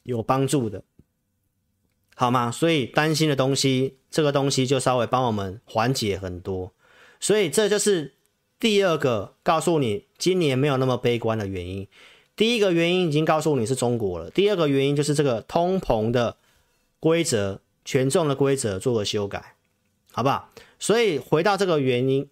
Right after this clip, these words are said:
回到这个重点，过年前我跟大家报告，经济景气接下来软着陆的几率是有的，对不对？那就算美国重要经济体衰退的话，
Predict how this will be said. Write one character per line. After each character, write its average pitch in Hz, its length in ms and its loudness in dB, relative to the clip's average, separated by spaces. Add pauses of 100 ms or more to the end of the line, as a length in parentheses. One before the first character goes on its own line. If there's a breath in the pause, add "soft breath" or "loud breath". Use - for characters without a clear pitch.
(120)
回 147 140 0
到 180 120 2
这 180 80 0
个 151 120 2
重 147 200 0
点， 101 200 -2 (1200 loud breath)
过 240 220 2
年 214 120 0
前 175 180 0
我 151 40 0
跟 185 160 0
大 170 100 2
家 165 160 2
报 156 220 0
告， 131 380 -2 (100)
经 185 180 -2
济 196 80 2
景 127 220 0
气 120 400 -2 (380)
接 180 160 2
下 165 200 2
来 104 320 -2
软 127 240 0
着 139 160 0
陆 170 200 2
的 151 40 2
几 151 200 0
率 131 320 -2 (180)
是 - 160 -2
有 113 240 0
的， 98 280 -8 (260)
对 151 120 2
不 156 60 2
对？ 127 200 -2 (360 loud breath)
那 180 180 2
就 226 160 2
算 208 220 2
美 135 220 0
国 127 440 0
重 185 220 0
要 170 160 2
经 175 160 0
济 170 140 0
体 113 160 -2
衰 147 260 0
退 143 180 0
的 113 140 0
话， 123 320 -2